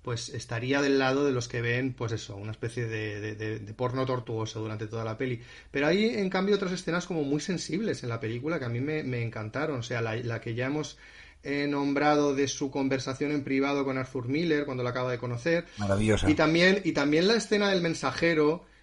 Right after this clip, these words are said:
Speaker 1: que, que le entrega un paquete así muy impactado porque le ha abierto la puerta nada más y nada menos que Marilyn Monroe. Y ella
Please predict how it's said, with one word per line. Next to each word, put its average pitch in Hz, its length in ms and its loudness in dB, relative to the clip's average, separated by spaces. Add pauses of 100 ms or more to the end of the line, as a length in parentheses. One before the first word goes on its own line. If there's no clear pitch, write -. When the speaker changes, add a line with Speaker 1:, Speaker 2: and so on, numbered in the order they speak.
(140)
Speaker 1:
que, 135 340 4
que 131 340 0
le 127 120 -2
entrega 143 320 0
un 156 180 0
paquete 143 500 2
así 127 180 -2
muy 127 220 0
impactado 135 440 -2
porque 120 180 -6
le 113 60 -2
ha 117 40 -2
abierto 123 280 -2
la 120 140 -2
puerta 123 520 -4
nada 131 460 -2
más 131 240 -2
y 135 40 -2
nada 131 200 -2
menos 131 220 0
que 131 120 -4
Marilyn 127 300 -2
Monroe. 147 420 2 (440)
Y 147 100 4
ella 165 500 6